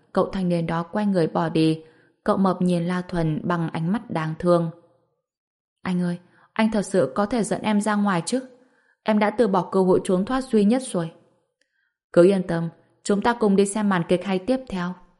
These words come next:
La Thuần bước tới cửa sổ, từ đây có thể nhìn thấy toàn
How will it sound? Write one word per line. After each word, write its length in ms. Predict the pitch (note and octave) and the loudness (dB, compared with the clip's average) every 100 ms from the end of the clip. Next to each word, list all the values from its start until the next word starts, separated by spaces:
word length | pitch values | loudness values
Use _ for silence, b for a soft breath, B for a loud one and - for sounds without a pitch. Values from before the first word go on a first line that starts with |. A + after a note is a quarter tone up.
| _ _ _ _ - | _ _ _ _ -6
La 200 | F3 F3 | -4 -4
Thuần 360 | F3 E3 D#3 | -2 -2 0
bước 200 | F#3+ A3+ | 0 0
tới 140 | F3+ F3 | 0 0
cửa 120 | G#3 F3+ | 0 -2
sổ, 440 | - F#3 D#3 - B B B - | 0 2 0 -2 B B B 2
từ 140 | F#3+ | 2
đây 180 | F#3+ G#3+ | 4 0
có 200 | G#3+ G3 | -2 -6
thể 180 | A#3 F#3+ | -2 0
nhìn 220 | E3+ D#3+ | 2 2
thấy 220 | F3 F3 G3 | 0 -2 -2
toàn 200 | G#3+ | -4